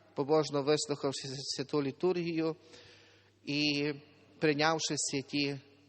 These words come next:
святі тайни, святі тайни. Так с-, старайтесь, стараймося, дорогі браті і сестри, так робити, щоб після сумління нас не гризло,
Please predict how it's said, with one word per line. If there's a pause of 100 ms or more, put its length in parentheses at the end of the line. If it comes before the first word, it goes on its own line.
(120)
святі (460)
тайни, (140)
святі
тайни. (460)
Так
с-,
старайтесь,
стараймося,
дорогі
браті
і
сестри, (1000)
так
робити,
щоб (680)
після (480)
сумління
нас
не
гризло,